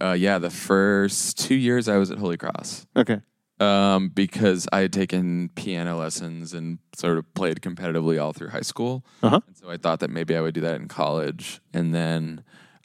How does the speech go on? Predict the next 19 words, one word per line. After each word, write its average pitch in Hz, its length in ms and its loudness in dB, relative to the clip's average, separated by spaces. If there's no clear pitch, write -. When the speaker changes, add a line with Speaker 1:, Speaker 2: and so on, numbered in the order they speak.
Speaker 1:
um, 82 560 -2
I 87 100 0
realized 90 360 0
I 85 60 -6
probably 90 400 -4
wasn't 110 560 -8
quite 85 520 -6
good 73 140 -6
enough 69 280 -8
to - 100 -10
do 60 160 -8
that. 58 360 -14
And 113 140 4
then 120 100 4
I 113 60 4
was 104 120 6
also 101 220 4
getting, 85 360 -4
uh, 87 180 -4